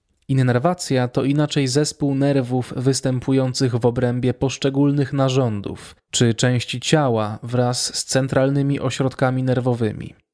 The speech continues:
Skóra unerwiona jest poprzez dwa rodzaje nerwów: czuciowe i autonomiczne. Nerwy autonomiczne zależą od autonomicznego układu nerwowego, czyli części mózgu odpowiedzialnej za regulację automatycznych funkcji organizmu,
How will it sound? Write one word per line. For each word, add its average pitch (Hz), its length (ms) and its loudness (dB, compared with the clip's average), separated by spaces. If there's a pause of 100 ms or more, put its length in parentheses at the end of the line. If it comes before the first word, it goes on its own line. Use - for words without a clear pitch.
(600)
Skóra 139 380 2
unerwiona 131 640 2
jest 127 320 0
poprzez 131 360 0
dwa 127 180 2
rodzaje 127 380 2
nerwów: 104 680 -2 (120)
czuciowe 160 760 2
i 147 220 -2
autonomiczne. 151 1040 0 (920)
Nerwy 160 440 2
autonomiczne 147 760 0
zależą 131 580 0
od 123 320 -2
autonomicznego 139 920 0
układu 139 420 2
nerwowego, 131 720 0
czyli 135 240 2
części 156 420 0
mózgu 147 520 2
odpowiedzialnej 127 840 0
za 120 260 2
regulację 123 760 0
automatycznych 131 960 0
funkcji 131 480 -2
organizmu, 123 760 -2